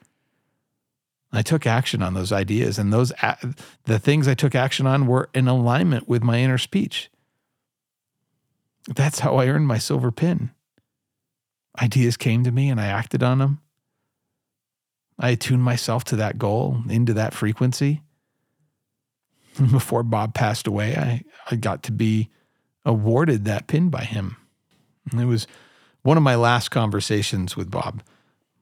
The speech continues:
when he asked me if, if I had advice for someone that was starting their own journey, what would I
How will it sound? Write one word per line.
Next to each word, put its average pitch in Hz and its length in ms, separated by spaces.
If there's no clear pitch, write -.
when 110 240
he 107 100
asked 104 300
me 104 140
if, - 300
if - 460
I 127 100
had 123 180
advice 113 340
for 113 160
someone 110 300
that 101 100
was - 100
starting 104 580
their 101 240
own 104 200
journey, 95 400
what 104 260
would 131 160
I 104 260